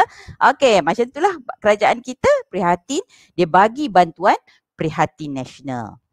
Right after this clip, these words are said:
Okey. Baik. Pengangguran teknologi, contohnya cikgu. Okey, contohnya, okey, dulu pekerja yang bekerja sebagai penumbuk padi, dia kerja penumbuk padi.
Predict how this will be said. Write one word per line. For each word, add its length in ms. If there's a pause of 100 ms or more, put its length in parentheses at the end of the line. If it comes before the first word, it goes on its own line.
(240)
Okey. 560 (800)
Baik. 400 (280)
Pengangguran 480
teknologi, 800
contohnya 800
cikgu. 480 (440)
Okey, 400
contohnya, 880
okey, 200
dulu 480
pekerja 560
yang 240
bekerja 440
sebagai 520
penumbuk 560
padi, 400
dia 160
kerja 360
penumbuk 440
padi. 400